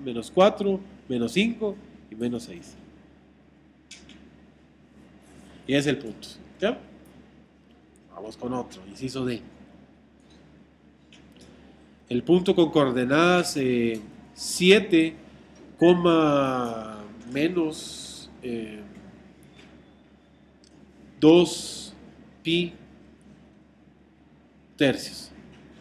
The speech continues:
¿Sí? Siete, menos dos pi tercios. ¿Sí? ¿Ya? Entonces ahora en lugar de corrernos en sentido antihorario, ¿verdad? ¿Sí? Nos corremos en sentido horario. ¿Cuánto nos tenemos que correr?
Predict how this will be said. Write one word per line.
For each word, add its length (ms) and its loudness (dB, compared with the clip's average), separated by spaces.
¿Sí? 180 -4
Siete, 580 6
menos 760 4
dos 560 6
pi 160 2
tercios. 560 4
¿Sí? 160 -8
¿Ya? 100 -6
Entonces 240 8
ahora 180 12
en 120 8
lugar 260 10
de 140 4
corrernos 580 4
en 100 -6
sentido 640 4
antihorario, 840 2
¿verdad? 180 -4
¿Sí? 80 -20
Nos 240 -4
corremos 500 2
en 120 0
sentido 440 6
horario. 400 6
¿Cuánto 260 4
nos 140 2
tenemos 320 4
que 140 0
correr? 400 6